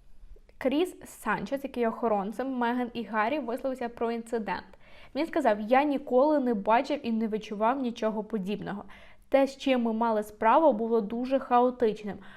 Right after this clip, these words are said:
Було близько десятка транспортних засобів, і автомобілі, і скутери, і велосипеди. Сасекські були налякані, але відчули полегшення, коли добрались у місце призначення».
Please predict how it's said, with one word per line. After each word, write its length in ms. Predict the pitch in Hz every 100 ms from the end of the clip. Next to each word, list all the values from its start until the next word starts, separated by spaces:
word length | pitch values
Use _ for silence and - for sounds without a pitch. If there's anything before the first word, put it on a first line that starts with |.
| - -
Було 240 | 247 240
близько 400 | 220 240 240 226
десятка 540 | 226 233 233 226 226
транспортних 640 | 220 214 208 - 208 208 214
засобів, 640 | 202 190 196 240 294 302 262
і 80 |
автомобілі, 840 | 294 294 254 247 226 196 240 285 262
і 180 | 226
скутери, 640 | 214 - - 277 285 247 220
і 120 | 233 233
велосипеди. 800 | 240 226 226 233 220 208 214 302 - -
Сасекські 540 | - 254 254 233 - 220
були 180 | 214 226
налякані, 680 | 214 202 262 302 277 220 - -
але 200 | - 226
відчули 400 | 226 226 254 233
полегшення, 600 | 233 220 208 285 - 220
коли 180 | 214 214
добрались 560 | 202 196 196 226 269 269
у 60 | 226
місце 400 | 208 202 - 202
призначення». 680 | 214 220 220 196 - 226